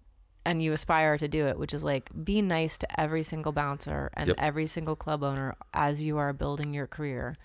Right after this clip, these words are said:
Speaker 1: Because those people that you're gonna see at places like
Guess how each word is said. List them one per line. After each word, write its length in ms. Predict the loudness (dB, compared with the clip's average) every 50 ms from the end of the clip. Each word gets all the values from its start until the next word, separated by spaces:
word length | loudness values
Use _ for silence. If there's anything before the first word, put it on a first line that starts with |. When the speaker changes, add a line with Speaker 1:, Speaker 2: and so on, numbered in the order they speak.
| -20 -20 -20 -20 -20 -20 -10
Speaker 1:
Because 240 | -8 -4 -2 -2 2
those 180 | 2 2 2 2
people 260 | 0 -2 0 2 2
that 120 | 2 2 2
you're 120 | 2 0
gonna 200 | 0 0 -2 0
see 560 | 0 0 0 0 0 2 2 0 0 -2 -4 -6 -10 _ -20 -20 -20 -4 0
at 180 | 0 0 2 2
places 500 | 0 2 2 2 0 -2 -2 -2 0 0
like 440 | 2 2 2 0 -2 -4 -6 -10